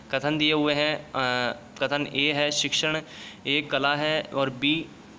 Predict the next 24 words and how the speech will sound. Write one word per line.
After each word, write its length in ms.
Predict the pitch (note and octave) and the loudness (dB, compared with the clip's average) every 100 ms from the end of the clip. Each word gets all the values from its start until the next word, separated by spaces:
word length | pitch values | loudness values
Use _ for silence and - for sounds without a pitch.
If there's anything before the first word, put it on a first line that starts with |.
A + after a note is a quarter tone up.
| - | -6
चित्र 320 | D#3+ - F3+ | -6 -4 -4
बनाना 420 | D3 D3 C#3 C#3+ D3+ | 0 2 2 2 0
भी 200 | C#3+ C#3+ | 2 0
एक 260 | D3 C3 | -2 -4
कला 280 | D3+ C#3+ C#3+ | 0 2 2
है। 240 | C3+ A2+ | 2 0
तो 80 | - | 0
यहाँ 220 | C#3 C3+ | 2 2
पर 80 | C#3+ | 0
सातवें 300 | D3 C#3+ D3+ | 2 2 2
प्रश्न 240 | D3+ - D3+ | 0 2 2
में 80 | |
option 260 | D3 D3 D#3+ | 2 2 0
number 260 | D3+ D3+ D3+ | 2 4 2
आपके 240 | D3 D#3 | 2 0
आ 40 | |
जाएगा 260 | C#3 C#3+ C#3+ | 2 2 0
सी, 360 | C#3+ - D3 D3+ | -2 0 0 0
सी 220 | - D#3 | -2 -2
के 120 | D#3+ | 0
अनुसार 320 | D3 C#3+ D3 | 0 2 0
न 140 | C#3+ C#3+ | 2 0
तो 120 | D3+ | 0
कथन, 320 | C#3+ D3 | 0 0